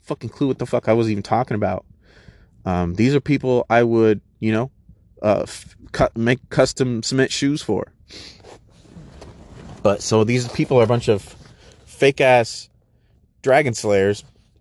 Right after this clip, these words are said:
who don't give a fuck about actual dragons. It's, it's hard. And the police are just foaming at the mouth to find a reason to put me in pri-,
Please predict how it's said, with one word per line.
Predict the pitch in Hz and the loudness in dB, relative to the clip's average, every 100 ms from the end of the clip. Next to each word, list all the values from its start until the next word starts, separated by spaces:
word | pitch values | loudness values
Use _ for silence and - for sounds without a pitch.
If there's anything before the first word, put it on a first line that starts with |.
| _ | _
who | - 120 | -4 0
don't | 113 127 117 | 2 2 2
give | 120 | 0
a | 107 | 2
fuck | 139 123 | 0 0
about | 104 104 | 2 2
actual | - 104 - 98 | 4 -2 -2 -6
dragons. | 95 101 87 90 - - | 0 2 2 -6 -18 -12
It's, | 113 - - _ - - - - - | -12 -12 -16 _ -20 -20 -20 -20 -8
it's | 107 | -4
hard. | 143 147 92 - | 2 2 2 0
And | 151 135 113 - _ _ | 0 0 -2 -10 _ _
the | - | -10
police | - 139 143 139 | -4 -2 0 0
are | 123 | -2
just | 113 123 - - | 0 -2 -2 -10
foaming | - 131 135 131 | 0 2 2 -2
at | 123 | -4
the | 104 | -4
mouth | 101 117 98 - - | 0 0 0 -4 -12
to | 104 | -8
find | 117 117 123 | -4 -2 0
a | 107 | 0
reason | 113 139 113 98 | 0 -2 -2 -4
to | - 113 | -4 -6
put | - - 160 | -6 -2 -2
me | 131 131 110 | 0 0 0
in | 92 | -2
pri-, | - 135 143 | 0 4 4